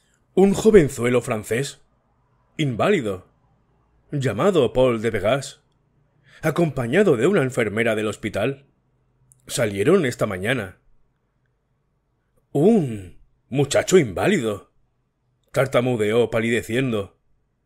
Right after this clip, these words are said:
«¿Una enfermera?». «Pues sí. Se cruzaron hace unos minutos conmigo en el pasillo. Nunca pude imaginarme que tuvieran nada que ver con este asunto.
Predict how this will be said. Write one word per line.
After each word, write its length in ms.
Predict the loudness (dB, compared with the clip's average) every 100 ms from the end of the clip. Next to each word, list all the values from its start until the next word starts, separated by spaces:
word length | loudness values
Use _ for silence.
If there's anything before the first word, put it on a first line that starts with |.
| _ _ _ _
«¿Una 260 | -8 2 2
enfermera?». 840 | 2 -2 -4 -2 0 0 -2 -12 _ -20 _ _ _ _ _ _ _ _
«Pues 220 | -6 -4 -4
sí. 380 | -4 -6 -8 _ _ _ _ _ _ _ _ _ _ _ _ _ -6
Se 200 | -2 0
cruzaron 480 | -2 -2 0 2 0
hace 220 | 0 2
unos 260 | 2 0
minutos 460 | -2 -2 -2 -2 -2
conmigo 400 | -2 -2 -2 -2
en 80 | -4
el 100 | -4
pasillo. 640 | -6 -6 -6 -6 -8 -12 _ _ _ _ _ _ _ _ _ _
Nunca 560 | -14 -2 0 0 -2 -4
pude 200 | -2 -2
imaginarme 720 | -4 -2 -2 0 -2 -2 -2
que 140 | 0
tuvieran 480 | 0 0 0 -2 -4
nada 260 | -4 -4 -4
que 120 | -4
ver 200 | -4 -2
con 180 | -2 -4
este 240 | -4 -6
asunto. 600 | -6 -4 -4 -2 -6 -8